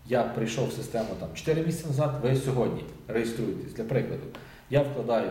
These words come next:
завтра дві тисячі доларів, ви вкладаєте тисячу гривень. Я вкладаю на рік, ви на три місяці. Тобто я ризикую більше, ніж ви,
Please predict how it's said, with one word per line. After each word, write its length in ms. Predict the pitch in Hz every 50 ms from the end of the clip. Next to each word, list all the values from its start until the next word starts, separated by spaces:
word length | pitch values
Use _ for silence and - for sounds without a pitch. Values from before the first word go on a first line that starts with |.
| - - -
завтра 380 | - 135 127 117 104 - - - - - - -
дві 80 | 135 139
тисячі 420 | 135 139 135 135 - 135 - 139
доларів, 440 | 143 151 160 165 165 165 170 160 139
ви 100 | 123 139
вкладаєте 480 | 135 135 131 113 120 131 131 127 127 131
тисячу 420 | - 127 - - - - - -
гривень. 340 | 117 117 120 110 - - - - - - - - - - - - - - - - - - -
Я 120 | - 117 120
вкладаю 420 | 117 - - 107 110 110 107 -
на 100 | 110 110
рік, 220 | - - - - 110
ви 80 | 110
на 100 | 110 110
три 160 | - - 107
місяці. 440 | 101 98 92 87 92 92 - - - - - - - - - - - - - - - - -
Тобто 220 | - 113 - - 101
я 140 | 110 117
ризикую 380 | 117 123 - 113 - - 117 113
більше, 380 | 113 - - - - - 90 87
ніж 100 | 87 82
ви, 140 | 78 -